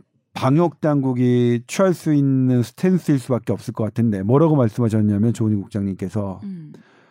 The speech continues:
Speaker 1: "저도 제 주변의 지인에서 그런 경험을 당한 걸 너무 많이 듣는데
Speaker 2: 음.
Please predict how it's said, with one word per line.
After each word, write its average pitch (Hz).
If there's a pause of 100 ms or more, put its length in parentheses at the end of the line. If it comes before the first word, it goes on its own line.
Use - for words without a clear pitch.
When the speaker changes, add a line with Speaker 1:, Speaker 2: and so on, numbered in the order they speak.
(220)
Speaker 1:
"저도 139 (500)
제 135
주변의 127
지인에서 113 (520)
그런 147
경험을 110
당한 98
걸 101
너무 90
많이 101
듣는데 87
Speaker 2:
음. 143